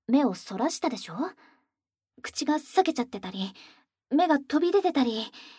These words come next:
そういう怖い感じになっちゃってるんじゃないかなって。お？どうしたの？スケッチブックなんか出して。私のこと絵に描いていいか？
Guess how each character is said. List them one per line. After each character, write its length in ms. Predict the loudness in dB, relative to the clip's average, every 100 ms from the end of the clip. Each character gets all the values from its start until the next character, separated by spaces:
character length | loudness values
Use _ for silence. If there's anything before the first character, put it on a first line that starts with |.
| _ _ _ _ -16
そ 300 | -14 -4 0
う 60 | 2
い 160 | 2
う 80 | 0 -4 -10
怖 320 | -2 0 0
い 80 | -4
感 240 | 2 2 4
じ 100 | 2
に 120 | 2
な 120 | 2
っ 60 | 0
ち 100 | -2
ゃ 20 |
っ 60 | -2
て 180 | 0 4
る 100 | 4
ん 60 |
じ 80 | 4
ゃ 40 |
な 120 | 2 2
い 100 | 0
か 220 | -6 -4
な 140 | -2
っ 40 | -2 -4 _ _ _ _
て。 160 | -12 -10 -12 -18 _ _ _ _ _ _ _ _ _ _ _ _ _ _ _ _ _ _ _ _ _ _ _ _ _ _ _ _ _ _ _ -8
お？ 300 | -4 -4 -6 _ _ _ _ _ _ _ _ _ -4
ど 180 | 0 0
う 40 |
し 80 | 0
た 100 | 0
の？ 340 | 0 -2 -4 -6
ス 160 | -10 -4
ケ 100 | -4
ッ 60 |
チ 140 | -2 -2
ブ 80 |
ッ 40 | -2
ク 140 | 2
な 120 | 0
ん 60 | 0
か 100 | -8
出 120 | -8
し 100 | -8
て。 100 | -10 -10 -12 -16 _ _ _ _ _ _ _ _ _ _ _ _ _ _ _ _ _ _ _ _ _ -6
私 440 | -4 -2 -2 -4
の 140 | -6
こ 140 | -4 -2
と 140 | -2
絵 160 | 0 -2
に 160 | -4 -4
描 200 | -4 -4
い 60 |
て 120 | -6
い 260 | -6 -4 -4
い 80 | -6
か？ 380 | -12 -8 -8